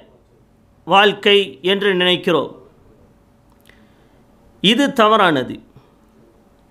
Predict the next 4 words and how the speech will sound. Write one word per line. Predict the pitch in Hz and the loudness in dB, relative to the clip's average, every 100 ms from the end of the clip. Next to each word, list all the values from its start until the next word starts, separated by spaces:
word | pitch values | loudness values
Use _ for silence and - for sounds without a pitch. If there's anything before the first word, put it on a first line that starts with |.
| _ _ _ _ _ _ _ _ _ - | _ _ _ _ _ _ _ _ _ 0
மேலானவர்களே, | 214 277 302 247 220 190 190 220 220 - _ _ _ _ _ _ _ _ _ _ _ _ 196 | 2 4 4 4 2 2 2 0 -4 -12 _ _ _ _ _ _ _ _ _ _ _ _ -2
கஷ்டங்கள், | 196 - 285 285 254 254 240 | -2 -2 -2 2 0 0 0
சோதனைகள் | 240 254 262 247 233 240 240 226 - _ _ _ _ _ _ _ _ _ _ _ _ _ _ _ | 2 2 2 2 4 2 2 -4 -10 _ _ _ _ _ _ _ _ _ _ _ _ _ _ _
வராத | 143 190 220 254 269 | 0 2 4 2 2